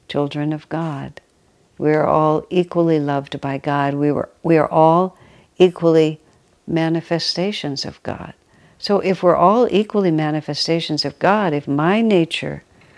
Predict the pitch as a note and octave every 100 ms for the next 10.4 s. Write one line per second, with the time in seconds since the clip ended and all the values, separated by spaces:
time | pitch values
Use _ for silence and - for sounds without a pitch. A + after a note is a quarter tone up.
0 | _ _ _ _ E3+ D3+ D3+ D3 D3 C3+
1 | C3 - D#3 D3+ D#3 F3+ A#3+ G3+ C3+ -
2 | C#3+ C#3 C3+ C#3 C#3+ C#3+ C#3 D3 E3+ _
3 | - _ - D3+ D3+ F3+ F#3 E3+ E3 D#3+
4 | _ _ _ _ _ _ D#3+ D3+ - -
5 | F#3 A#3 - F3 D3+ C#3+ - - _ _
6 | E3 E3 E3 F3 G3+ F3+ D3+ D3 C#3+ _
7 | - D#3 D3+ D3 C#3 C#3+ G#3 A#3 D#3 E3
8 | F#3 G3 _ _ _ _ _ - _ _
9 | - D#3+ F#3 D#3+ G3+ A#3 A#3+ A#3+ G3 F#3+
10 | C4+ B3+ - -